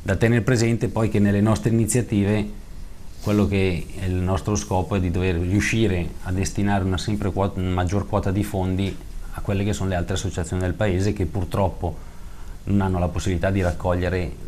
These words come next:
la disponibilità per poter proseguire in altre iniziative. Cito ad esempio la banda, il, il gruppo sportivo,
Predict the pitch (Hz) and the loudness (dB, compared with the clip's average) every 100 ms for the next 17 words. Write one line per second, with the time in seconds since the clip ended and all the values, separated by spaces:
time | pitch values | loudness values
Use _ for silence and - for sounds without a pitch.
0 | - 85 85 80 92 90 85 90 - 85 | -8 -4 -4 -4 -4 -2 0 -2 0 0
1 | 87 80 80 78 87 - 82 90 80 87 | 0 -2 -4 -4 -4 -2 -2 -2 -2 -2
2 | 82 87 85 80 78 80 82 - - 85 | 0 0 -2 -2 -4 -6 -6 -8 -6 -4
3 | 85 82 78 87 80 80 78 78 80 82 | -2 -2 -2 -4 -4 -4 -4 -6 -6 -4
4 | 87 85 - 82 92 90 82 78 - - | -4 -4 -4 -4 -2 -2 -2 -4 -10 -12
5 | - - - 90 90 87 87 85 82 85 | -12 -10 -4 -2 0 0 0 0 0 0
6 | 95 90 90 90 90 85 82 - - - | 0 0 0 2 2 0 -4 -6 -8 -8
7 | - - - - - - 90 78 85 - | -8 -8 -10 -10 -10 -6 -4 -2 -2 -4
8 | 85 82 101 98 90 95 | -4 -2 0 2 2 0